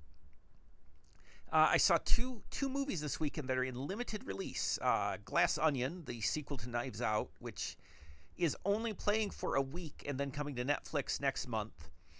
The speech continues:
which is ridiculous because every showing around town sold out.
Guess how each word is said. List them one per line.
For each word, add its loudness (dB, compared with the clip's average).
which 0
is 0
ridiculous 0
because -2
every 6
showing 2
around 0
town 0
sold -4
out. -4